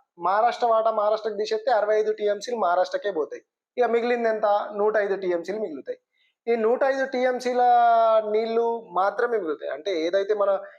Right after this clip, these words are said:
ఈ నియోజకవర్గాలకు నీళ్లు అందిద్దామని అనుకున్నారో ఆ నూట ఐదు టీఎంసీల నీళ్లు అనేది సరిపోవు. నూట యాభై రెండు, ఆ, మీటర్ల ఎత్తుల బ్యారేజ్ నిర్మించాలనే ప్రతిపాదనని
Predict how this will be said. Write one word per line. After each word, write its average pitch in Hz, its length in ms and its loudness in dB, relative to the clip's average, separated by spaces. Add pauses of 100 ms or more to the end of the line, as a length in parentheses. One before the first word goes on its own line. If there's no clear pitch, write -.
(100)
ఈ 180 100 0
నియోజకవర్గాలకు 190 800 2
నీళ్లు 190 360 0
అందిద్దామని 180 580 0
అనుకున్నారో 160 560 -4
ఆ 240 320 0
నూట 240 260 0
ఐదు 233 200 0
టీఎంసీల 208 500 -4
నీళ్లు 180 240 -4
అనేది 202 220 -6
సరిపోవు. 147 460 -6 (200)
నూట 220 220 0
యాభై 240 340 4
రెండు, 226 560 0 (220)
ఆ, 156 260 4
మీటర్ల 190 460 0
ఎత్తుల 202 300 0
బ్యారేజ్ 180 400 0
నిర్మించాలనే 170 580 -2
ప్రతిపాదనని 147 640 -2